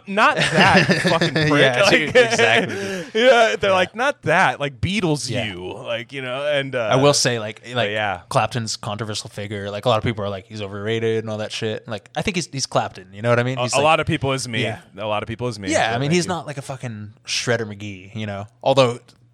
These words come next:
Speaker 2: dude, some of the Cream shit slaps, dude. It's some good shit.
Speaker 1: And, and,
Speaker 2: And
Speaker 1: uh, his, his live Year Blues with
Speaker 2: Yep.
Speaker 1: John Lennon fucking
Speaker 2: Slaps, dude.
Speaker 1: knocks, dude. <laughs> Like,
Speaker 2: Yeah.
Speaker 1: yeah, that's so
Speaker 2: And,
Speaker 1: good.
Speaker 2: um,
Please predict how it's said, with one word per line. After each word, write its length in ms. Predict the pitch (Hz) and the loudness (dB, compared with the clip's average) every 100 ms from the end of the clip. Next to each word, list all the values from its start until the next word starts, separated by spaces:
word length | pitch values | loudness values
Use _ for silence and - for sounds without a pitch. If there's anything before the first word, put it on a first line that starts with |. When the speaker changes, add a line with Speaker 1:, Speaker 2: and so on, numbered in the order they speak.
| _ | _
Speaker 2:
dude, 220 | - 104 - | -14 -10 -8
some 140 | 147 | -6
of 40 | 101 | -8
the 200 | 98 - - | -10 -14 -10
Cream 200 | - 120 | -4 -4
shit 280 | - 90 _ - | -4 -12 _ -6
slaps, 560 | - - 110 85 - | -2 -2 -4 -8 -14
dude. 240 | - 95 98 | -12 -14 -14
It's 160 | 98 - | -6 -4
some 220 | - 104 | -4 -8
good 160 | 110 - | -8 -6
shit. 180 | 110 - | -6 -2
Speaker 1:
And, 220 | 135 135 | -2 -2
and, 180 | 131 139 | 0 0
Speaker 2:
And 140 | 139 | 0
Speaker 1:
uh, 280 | 127 110 107 - | 0 2 2 -2
his, 400 | - 143 143 - | 0 0 0 -6
his 440 | 135 139 127 - - | -4 -4 -4 -10 -8
live 440 | 117 123 127 104 | -2 0 0 -4
Year 200 | 98 113 | -10 -10
Blues 400 | 101 110 120 - | -6 -8 -8 -8
with 160 | 113 107 | -12 -8
Speaker 2:
Yep. 60 | 113 | -4
Speaker 1:
John 240 | 107 104 | -4 -4
Lennon 340 | 104 113 117 - | -6 -8 -12 -16
fucking 260 | - - 113 160 90 | -12 -6 -4 -4 -8
Speaker 2:
Slaps, 40 | |
dude. 80 | 95 | -6
Speaker 1:
knocks, 420 | 104 87 - - | -4 -4 -8 -12
dude. 240 | - 107 165 | -10 -8 0
<laughs> 40 | |
Like, 220 | 226 233 214 | 4 4 4
Speaker 2:
Yeah. 280 | 240 170 170 | 4 4 2
Speaker 1:
yeah, 60 | |
that's 280 | 175 160 147 | 2 0 -2
so 200 | - 151 | -6 -2
Speaker 2:
And, 180 | 123 123 | 0 2
Speaker 1:
good. 40 | 117 | 2
Speaker 2:
um, 400 | 110 104 95 | 0 -4 -14